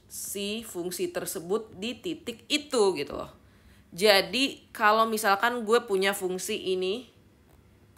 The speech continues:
eh, ya yang inilah ya, gue punya fungsi ini, gue turunin berarti berapa?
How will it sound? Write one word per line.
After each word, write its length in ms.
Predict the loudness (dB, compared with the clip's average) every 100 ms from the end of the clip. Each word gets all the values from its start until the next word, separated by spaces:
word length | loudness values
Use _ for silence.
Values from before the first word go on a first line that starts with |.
| _ _ -20 -20 -20 _ _ -18
eh, 480 | -12 -8 -8 -6 -6
ya 60 | -8 -10 -16
yang 180 | -14 -10
inilah 220 | -4 -2
ya, 160 | 0 -2 -6 -16
gue 120 | -12 -8
punya 160 | -8
fungsi 400 | -8 -8 -8 -6 -2
ini, 240 | -2 2
gue 100 | 0 0
turunin 320 | -2 -2 0
berarti 220 | 0 0
berapa? 320 | 0 0 -4